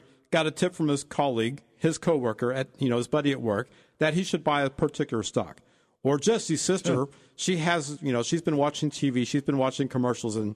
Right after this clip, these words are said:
Speaker 1: she hates annuities. <laughs> So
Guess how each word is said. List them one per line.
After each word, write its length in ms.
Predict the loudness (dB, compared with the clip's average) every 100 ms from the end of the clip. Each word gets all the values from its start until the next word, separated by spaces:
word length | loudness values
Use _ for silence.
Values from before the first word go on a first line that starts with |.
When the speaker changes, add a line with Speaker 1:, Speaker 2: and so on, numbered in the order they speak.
| -8
Speaker 1:
she 260 | -2 0 2
hates 260 | 0 0
annuities. 560 | 0 2 0 -2 -6 -8 _ -14 -2
<laughs> 80 | -2 0 -6 -6 -10 -8 -10 -10 -14
So 460 | -2 2 2 0